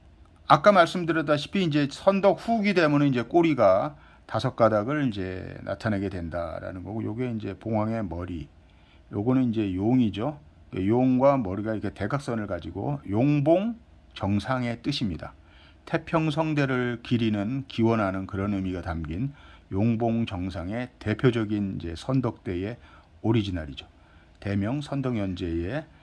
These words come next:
뭐라고 말씀드렸죠? 쌍권, 쌍권의 이제 해서 제이 행으로 나타내는 것입니다. 그래서 요거는 이제, 아, 그런 이제 완이 되겠습니다.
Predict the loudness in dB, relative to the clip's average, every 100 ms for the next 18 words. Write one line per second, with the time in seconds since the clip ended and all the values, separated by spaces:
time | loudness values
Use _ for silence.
0 | -20 -20 -8 0 2 2 0 0 -2 -2
1 | 0 0 -2 -2 4 4 4 -4 -6 -4
2 | -4 -6 -14 -20 -20 -20 -20 -18 -4 4
3 | 4 2 -4 -6 -4 -4 -4 -12 -16 -20
4 | -20 -20 -20 -6 -2 0 0 -2 -4 -4
5 | -2 -4 -4 -2 -2 -4 -4 -4 -4 -6
6 | -8 -8 -8 -8 -6 -6 -8 -12 -14 -16
7 | -18 -20 -20 -20 -20 -16 -8 -4 -2 0
8 | 0 0 -2 -4 -8 -12 -20 -20 -16 -12
9 | -12 -12 -16 -20 -20 -20 -20 -20 -20 -8
10 | -6 -4 -6 -12 -18 -10 -6 -6 -8 -12
11 | 2 4 4 2 -2 -6 -10 -12